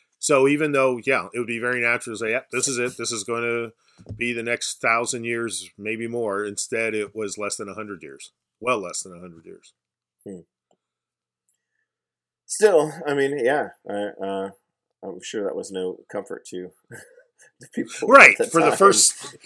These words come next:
Speaker 1: <laughs> for the first ninety-nine percent of it, it was terrible. <laughs>
Speaker 2: Right.
Speaker 1: Yes, without a doubt.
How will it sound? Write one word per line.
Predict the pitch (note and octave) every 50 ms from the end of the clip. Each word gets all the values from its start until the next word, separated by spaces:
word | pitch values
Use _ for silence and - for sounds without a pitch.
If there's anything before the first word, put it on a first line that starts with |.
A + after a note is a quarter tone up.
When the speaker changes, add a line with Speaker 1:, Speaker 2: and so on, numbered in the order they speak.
| - _ - - - -
Speaker 1:
<laughs> | C4 G#3 - - - - - - - - - G3 - - - - - - -
for | - G3 G3+
the | F#3 F3+
first | - G#3 G#3 F#3+ - F3
ninety-nine | F3+ E3+ F3 F3 F3+ F3 E3+ E3+ E3 D#3+ C#3
percent | D3 C#3 - - G#3 G#3+ F#3+
of | C#3 A#2
it, | A#2+ B2+ - - -
it | A3+ D4
was | E4 D#4+ -
terrible. | - - F4 D#4+ F4 E4+ - - - C3 C3+
<laughs> | - - - - - -
Speaker 2:
Right. | - - A#2 A#2+ C3 - - - -
Speaker 1:
Yes, | - C#4 C4+ G3 - - - - - - -
without | G#3+ G3 G3+ G3 G#3+ G#3
a | G3+
doubt. | G#3+ G#3+ G3 C#3 G#2+ - -